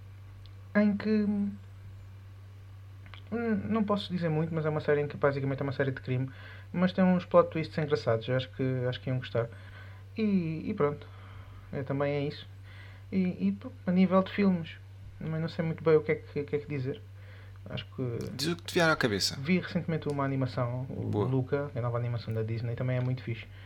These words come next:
Speaker 1: Também podem ver, que é engraçada para passar o tempo.
Speaker 2: Epá, por falar em Luca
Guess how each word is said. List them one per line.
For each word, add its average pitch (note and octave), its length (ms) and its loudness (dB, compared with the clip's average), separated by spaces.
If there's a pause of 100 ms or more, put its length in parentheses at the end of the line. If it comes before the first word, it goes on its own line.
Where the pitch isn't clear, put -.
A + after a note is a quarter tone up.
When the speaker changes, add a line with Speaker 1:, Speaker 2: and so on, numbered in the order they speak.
(300)
Speaker 1:
Também A#2+ 160 -4
podem C3 280 4
ver, C3+ 200 2
que C#3+ 60 -4
é C3 60 2
engraçada B2+ 440 0
para B2+ 80 -6
passar - 220 -2
o A#2+ 60 2
tempo. A#2+ 240 -6 (560)
Speaker 2:
Epá, B2 220 4
por A#2 140 -4
falar B2+ 280 2
em B2 120 4
Luca A2 440 -2